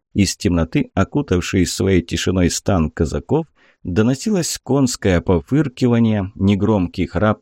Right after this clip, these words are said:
спящих станичников. Где-то недалеко внизу ухнул сыч, пискнула мышь, спасаясь от крылатого хищника.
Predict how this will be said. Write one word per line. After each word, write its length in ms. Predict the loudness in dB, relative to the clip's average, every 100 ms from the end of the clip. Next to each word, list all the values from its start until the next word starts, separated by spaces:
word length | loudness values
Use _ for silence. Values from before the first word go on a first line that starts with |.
| _
спящих 800 | -10 -10 -2 0 0 -2 -6 -8
станичников. 960 | -8 -4 0 2 2 -2 -2 0 -2 -4 _ _
Где-то 440 | -10 -4 0 0 0
недалеко 520 | 0 0 -2 0 0
внизу 380 | 2 0 0 -2
ухнул 480 | 0 -4 0 -2 0
сыч, 560 | 0 2 2 -2 -6 -10
пискнула 560 | -6 -6 -4 -2 0 2
мышь, 400 | 2 2 -2 -6
спасаясь 800 | -12 -6 -4 -4 -4 0 0 0
от 140 | -4
крылатого 600 | -2 0 0 0 -2 -4
хищника. 680 | -2 0 0 0 -4 -2 -2